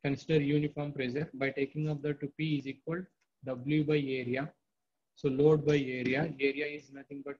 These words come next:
pi into R one square minus R two square. This is the load area.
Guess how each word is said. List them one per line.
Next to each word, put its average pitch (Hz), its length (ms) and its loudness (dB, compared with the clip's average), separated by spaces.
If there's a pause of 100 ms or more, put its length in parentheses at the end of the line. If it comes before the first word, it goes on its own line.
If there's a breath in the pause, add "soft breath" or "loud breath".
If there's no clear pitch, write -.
pi 139 80 -2
into 143 480 -6 (560)
R 127 180 -4
one 143 200 -4
square 143 280 0
minus 135 460 -2
R 120 260 -6
two 120 80 -2
square. 104 360 -12
This 127 140 -8
is 123 100 -12
the 123 160 -8
load 120 280 -6
area. 117 360 -8